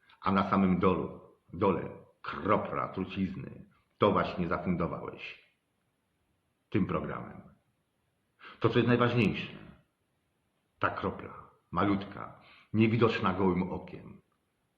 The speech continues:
to właśnie miało być zrealizowane. Nie obchodzi mnie, czy zrobiłeś to bezmyślnie,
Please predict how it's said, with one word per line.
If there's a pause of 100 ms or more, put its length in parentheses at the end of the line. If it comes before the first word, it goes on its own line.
(440)
to
właśnie (1500)
miało
być
zrealizowane. (1600)
Nie
obchodzi
mnie, (120)
czy
zrobiłeś
to
bezmyślnie,